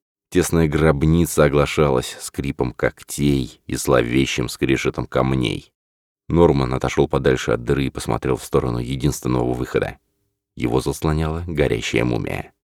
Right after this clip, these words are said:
Они сами загнали себя в ловушку.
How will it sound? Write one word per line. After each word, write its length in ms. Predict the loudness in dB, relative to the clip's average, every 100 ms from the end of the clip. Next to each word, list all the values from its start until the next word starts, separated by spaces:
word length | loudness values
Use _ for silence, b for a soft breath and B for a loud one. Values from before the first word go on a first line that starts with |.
| _ _ _ _ -2
Они 240 | 2 2
сами 440 | 2 6 8 8
загнали 580 | 4 4 4 4 4 4
себя 320 | 0 0 2
в 80 | 4
ловушку. 640 | 2 2 0 -2 -2 -2